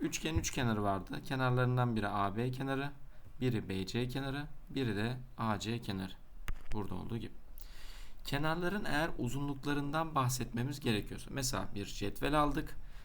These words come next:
Cetvelle bu kenarı ölçtük. Diyelim ki beş santimetre geldi.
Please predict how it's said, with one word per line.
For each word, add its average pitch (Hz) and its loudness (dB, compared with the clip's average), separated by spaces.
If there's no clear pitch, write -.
Cetvelle 107 2
bu 131 2
kenarı 101 0
ölçtük. 131 0
Diyelim 120 2
ki 104 -4
beş 127 6
santimetre 98 0
geldi. 104 4